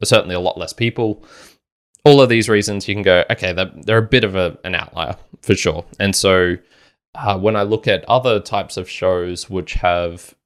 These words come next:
adopted the value for value, a lot of them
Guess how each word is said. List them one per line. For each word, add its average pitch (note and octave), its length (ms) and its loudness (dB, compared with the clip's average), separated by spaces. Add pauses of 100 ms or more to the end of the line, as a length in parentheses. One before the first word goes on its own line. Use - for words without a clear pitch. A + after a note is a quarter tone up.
(120)
adopted G2+ 480 -2
the F#2 80 -6
value F2 280 -4
for - 180 -20
value, F2+ 500 -4
a - 60 -4
lot F#2+ 200 -2
of F2+ 120 -12
them F2 420 -12